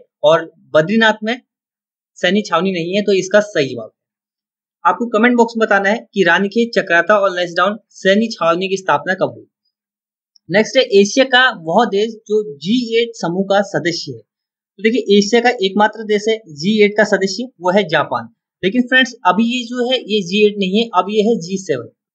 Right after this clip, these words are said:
ठीक है। पहले ये था जी एट, इसकी स्थापना हुई थी नाइनटीन सेवेंटी फ़ाइव में जी सेवन की, और नाइनटीन नाइंटी एट में इसमें जुड़ जाता है रसिया,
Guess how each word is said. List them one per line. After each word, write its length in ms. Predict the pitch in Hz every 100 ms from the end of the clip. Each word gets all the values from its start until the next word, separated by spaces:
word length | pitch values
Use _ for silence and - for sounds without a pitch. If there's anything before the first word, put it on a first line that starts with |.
| _ _ _ -
ठीक 100 | 208
है। 80 | 240 - _ _ _ _ _ _ -
पहले 220 | 175 214
ये 100 | 247
था 120 | 247
जी 280 | 233 196 220
एट, 180 | 208 233 - _
इसकी 220 | 202 202 277
स्थापना 380 | 247 190 226
हुई 120 | 233 226
थी 200 | 240 233
नाइनटीन 520 | 175 185 190 247 269 _ _ _ _ _ _
सेवेंटी 480 | 180 165 185 233
फ़ाइव 180 | 226 196 196
में 160 | 240 240 -
जी 200 | 151 190
सेवन 260 | 196 160 127
की, 220 | 120 _ _ _ _ -
और 100 | 156
नाइनटीन 440 | 165 202 202 254
नाइंटी 380 | 190 190 196 226
एट 100 | 220
में 60 | 226
इसमें 180 | 226 202
जुड़ 140 | 190
जाता 220 | 185 185
है 160 | 190 180
रसिया, 360 | 156 - 196